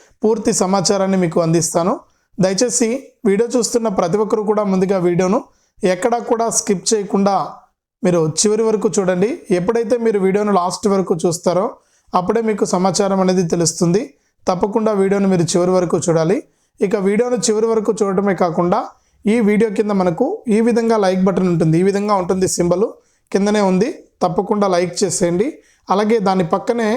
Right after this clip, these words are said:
షేర్ బటన్ ఉంది, బాణం గుర్తు మాదిరి ఉంటుంది, దానిపైన నొక్కితే మీకు WhatsApp, Facebook, Instagram ఇవన్నీ కూడా వస్తాయి. అక్కడ వాటిపైన క్లిక్ చేసి ఈ వీడియో లింక్ను మీ ఫోన్లో ఉన్నటువంటి WhatsApp-లో తెలిసిన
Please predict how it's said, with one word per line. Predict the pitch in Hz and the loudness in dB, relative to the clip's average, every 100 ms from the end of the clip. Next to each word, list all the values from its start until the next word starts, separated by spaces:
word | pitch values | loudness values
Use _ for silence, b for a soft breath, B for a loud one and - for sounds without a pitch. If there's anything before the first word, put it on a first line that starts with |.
| - _ _ _ - - | -4 _ _ _ -4 -2
షేర్ | 220 240 240 | 0 0 -2
బటన్ | 226 208 | -2 0
ఉంది, | 175 160 175 | 0 2 0
బాణం | 196 220 | 0 0
గుర్తు | 202 196 202 | 0 0 -2
మాదిరి | 185 190 180 | 0 -2 -2
ఉంటుంది, | 165 175 220 311 _ _ - 180 | -2 0 -2 -4 _ _ -2 0
దానిపైన | 202 208 233 226 | 0 -2 -2 0
నొక్కితే | 214 214 214 202 | -2 0 -2 -2
మీకు | 180 247 277 - _ _ 185 | -2 -2 -4 -12 _ _ -2
WhatsApp, | 180 190 220 - - - - - | 0 -2 -4 -2 -6 -6 -20 -6
Facebook, | 202 196 220 202 196 254 - 185 | -4 -4 -2 -4 -2 -4 0 0
Instagram | 175 - 202 196 202 196 | 0 0 0 0 2 2
ఇవన్నీ | 180 180 185 | 2 0 0
కూడా | 180 160 | 0 -2
వస్తాయి. | - 214 - b b b b 190 | -2 -4 -4 b b b b -2
అక్కడ | 185 180 | 0 2
వాటిపైన | 170 175 190 220 214 | 0 0 -2 0 0
క్లిక్ | 208 190 - | 0 -2 -2
చేసి | 208 165 247 294 208 | -2 0 -2 -2 0
ఈ | 190 | 0
వీడియో | 185 196 214 | 2 0 0
లింక్ను | 196 175 196 285 b b b 190 | 0 0 -2 -4 b b b 0
మీ | 202 202 | 0 2
ఫోన్లో | 202 220 214 | 2 2 2
ఉన్నటువంటి | 208 196 196 190 165 156 _ - | 0 2 2 0 -2 -6 _ -2
WhatsApp-లో | 175 170 185 196 170 147 - _ _ _ _ _ - | 0 0 -2 0 0 -2 -12 _ _ _ _ _ -2
తెలిసిన | 165 | 0